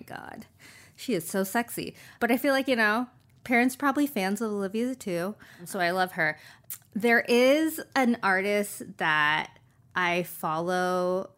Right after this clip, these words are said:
that I also have been trying to get in touch with. Do you follow Rina Sawayama?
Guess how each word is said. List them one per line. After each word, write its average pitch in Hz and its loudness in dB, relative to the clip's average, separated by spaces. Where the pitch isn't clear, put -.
that 160 -2
I 165 0
also 160 -6
have 190 -4
been 202 0
trying 185 -2
to 190 -6
get 180 0
in 202 0
touch 185 -4
with. 202 -2
Do 226 0
you 294 4
follow 349 4
Rina 185 2
Sawayama? 175 -2